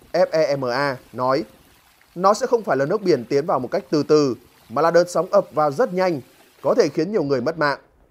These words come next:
Họ sẽ chết đuối, hoặc bị đè bẹp bởi cây cối, hoặc nhà cửa đổ sập."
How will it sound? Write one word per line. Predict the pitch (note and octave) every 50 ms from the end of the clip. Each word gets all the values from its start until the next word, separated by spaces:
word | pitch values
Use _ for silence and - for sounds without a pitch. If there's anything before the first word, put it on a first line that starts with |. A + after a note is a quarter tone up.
| _ _ _ _ -
Họ | - B2+ B2 C3
sẽ | - D#3+ E3
chết | C#3 G3 G3 F3+
đuối, | E3 D3 D3 D#3 F#3 B3 - - - - -
hoặc | G3+ F#3+ F#3
bị | F#3+ G3+ G3+ -
đè | F3 F3 F3 E3
bẹp | F3 F3 F3 F3
bởi | C#3 C3
cây | - E3+ E3+
cối, | E3 - D3 D3 D#3 F#3+ A#3+ - - - -
hoặc | C#3 C#3+ C3 C#3
nhà | C#3+ C3+
cửa | C3 - C#3 B2
đổ | A#2+ A#2 A2+
sập." | - D#3+ D3 - -